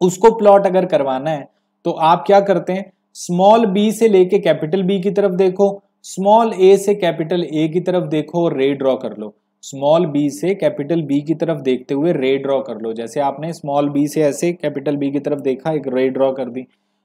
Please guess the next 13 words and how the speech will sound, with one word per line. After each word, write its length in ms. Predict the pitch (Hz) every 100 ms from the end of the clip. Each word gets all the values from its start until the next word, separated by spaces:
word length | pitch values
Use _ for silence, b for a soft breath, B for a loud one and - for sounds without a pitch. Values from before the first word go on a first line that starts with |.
| _
तो 60 | 170
ये 300 | 156 180 247
जहां 320 | 190 156 170
पे 120 | 185 214
आके 280 | 196 190
मीट 280 | 190 175 180
करते 280 | 180 175 185
हैं 80 | 180
उसे 220 | 175 185
आप 160 | 175 175
क्या 140 | 170
कहते 300 | 165 156 147
हो, 180 | 170 180